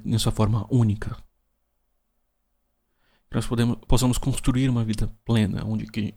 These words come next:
a gente bota a cabeça no travesseiro e tem paz e tem plenitude. O primeiro passo, como eu falei, é reconhecer que nós somos finitos nesse mundo.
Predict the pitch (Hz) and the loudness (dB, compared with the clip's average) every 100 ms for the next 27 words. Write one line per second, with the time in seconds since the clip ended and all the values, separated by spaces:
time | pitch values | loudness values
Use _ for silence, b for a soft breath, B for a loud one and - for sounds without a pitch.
0 | _ 110 117 113 110 120 123 - 120 110 | _ -8 -6 -6 0 2 2 -2 -2 -2
1 | - 113 113 110 - 117 110 113 107 117 | -4 0 0 0 -2 -2 -2 -4 -2 -2
2 | 110 B B B B - - 104 - - | -2 B B B B -16 -10 -6 -4 -6
3 | - 110 - 113 107 117 113 107 - - | -6 -6 -2 -2 -2 -2 -2 0 0 0
4 | - - _ _ _ _ _ _ _ _ | -10 -20 _ _ _ _ _ _ _ _
5 | _ _ _ _ _ _ _ _ _ _ | _ _ _ _ _ _ _ _ _ _
6 | _ _ _ _ _ _ - 107 113 120 | _ _ _ _ _ _ 0 4 4 4
7 | 101 113 - 113 110 107 110 - _ _ | 0 0 -4 -4 -2 -2 -4 -10 _ _
8 | 117 - 120 117 - - - _ - 107 | -2 2 2 2 -2 -4 -8 _ -4 0
9 | 101 - 104 104 - - 113 104 90 - | 0 2 0 0 -4 -2 2 4 2 -2
10 | - - - - _ _ _ _ _ _ | -10 -8 -8 -12 _ _ _ _ _ _
11 | _ - 101 - 85 - | _ -6 -4 0 -2 -4